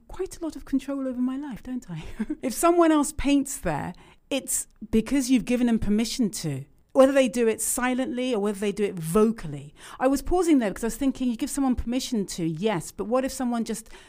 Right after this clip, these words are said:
wheedles their way into your canvas? Well, that's just rude, isn't it?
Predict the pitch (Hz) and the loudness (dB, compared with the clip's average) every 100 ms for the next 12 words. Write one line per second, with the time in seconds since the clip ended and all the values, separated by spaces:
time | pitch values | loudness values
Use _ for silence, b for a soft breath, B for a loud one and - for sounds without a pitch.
0 | B - 196 240 220 180 208 202 208 202 | B -4 0 2 0 0 2 4 4 4
1 | 208 220 220 180 160 175 185 - 220 233 | 2 0 0 -2 0 0 -2 -2 -2 -2
2 | 185 143 - 208 240 - - 226 - _ | -2 -6 -4 -2 -2 -4 -8 -8 -8 _
3 | _ 330 208 214 151 143 - 208 160 - | _ -10 -4 -4 -4 -8 -10 -4 -4 -6